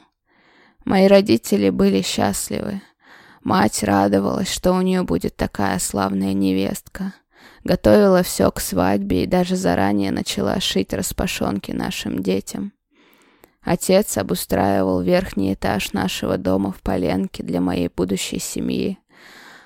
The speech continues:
А он сам сколотил нам самую прочную кровать и вырезал узоры на её спинке.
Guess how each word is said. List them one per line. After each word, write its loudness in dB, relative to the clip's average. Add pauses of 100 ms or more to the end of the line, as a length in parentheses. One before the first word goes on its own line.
(120)
А 4
он 6
сам 2
сколотил 0
нам -2
самую -2
прочную -2
кровать -2 (100)
и 0
вырезал 2
узоры 2
на 2
её 0
спинке. -6